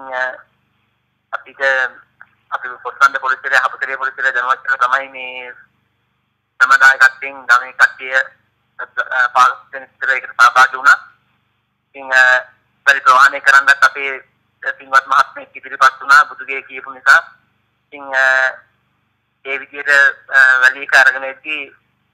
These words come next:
බණ්ඩාර කොට්ටාස විමර්ශන, අ, මහත්තුරු දෙන්නෙක් ඇවිල්ලා ඒක, අ, අත්අඩංගු දැන් උසාවියට ඉදිරිපත් කරා.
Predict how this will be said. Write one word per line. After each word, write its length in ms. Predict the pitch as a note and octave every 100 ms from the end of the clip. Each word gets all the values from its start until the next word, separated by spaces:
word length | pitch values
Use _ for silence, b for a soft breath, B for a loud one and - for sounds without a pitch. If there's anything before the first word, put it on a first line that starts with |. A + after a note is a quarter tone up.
| _ _ _ _ _ _
බණ්ඩාර 400 | C3 C#3 C#3 C#3+
කොට්ටාස 400 | - B2+ C#3 C3+
විමර්ශන, 460 | C#3 C#3 C#3 - C3+ C#3 C3+ _ _ _ _ _
අ, 260 | - C3 B2+
මහත්තුරු 420 | B2+ C#3 - C#3
දෙන්නෙක් 360 | C#3 C#3 C#3 -
ඇවිල්ලා 300 | C#3 C#3 C#3
ඒක, 160 | C3 C#3 C3 - _ _ _ _
අ, 180 | C3 C3
අත්අඩංගු 400 | - C#3 C#3 C#3
දැන් 180 | C#3 C#3
උසාවියට 400 | B2+ C3+ C3 C#3
ඉදිරිපත් 400 | C#3 - C#3 -
කරා. 280 | C#3 C#3